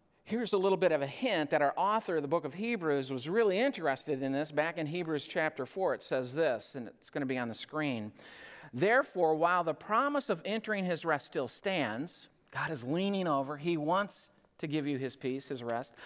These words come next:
"Let us fear lest any of you should seem to have failed to reach it." Right away, th-, we understand that there's a,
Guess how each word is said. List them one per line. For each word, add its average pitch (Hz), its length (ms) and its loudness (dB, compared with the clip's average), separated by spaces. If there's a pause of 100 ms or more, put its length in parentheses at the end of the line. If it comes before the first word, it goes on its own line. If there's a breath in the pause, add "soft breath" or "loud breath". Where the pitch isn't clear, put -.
(180 loud breath)
"Let 190 220 6
us 226 200 0 (180)
fear 190 520 4 (180 loud breath)
lest - 340 4
any 262 220 2
of 202 120 2
you 247 220 2
should 190 200 -2
seem 220 280 -2
to 214 100 2
have 208 140 0 (460 loud breath)
failed 262 320 6
to 254 100 -2
reach 320 320 2
it." 139 160 0 (2750)
Right 160 320 2
away, 220 260 4
th-, 170 140 0 (540)
we 160 280 -2
understand 220 600 0
that 165 100 0
there's 165 240 0
a, 151 280 4